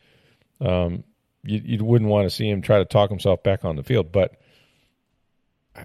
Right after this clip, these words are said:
I just, I think he's sincere this time. I really do. I think unless Miami's situation were to change dramatically,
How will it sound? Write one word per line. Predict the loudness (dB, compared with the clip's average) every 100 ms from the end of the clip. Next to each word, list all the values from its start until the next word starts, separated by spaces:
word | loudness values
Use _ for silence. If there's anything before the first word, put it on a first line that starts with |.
| -4
I | -2
just, | 0 -2 -4 _ _ _ _ -2
I | 0
think | 2 0
he's | 0 -2
sincere | -2 -2 0 0
this | 0 -4
time. | -6 -8 -10 _ -2
I | 0
really | 4 4
do. | 2 0 0
I | -2
think | 2 0 -2 -8 _ _ _ _ _ _ _ _ _ -8
unless | -2 4 4 4
Miami's | 2 4 2 2 0
situation | -4 -2 0 0 0 0
were | 0
to | -2
change | -4 -4 -2 -4 -4
dramatically, | -6 -4 -4 -2 -2 -2 -2 -4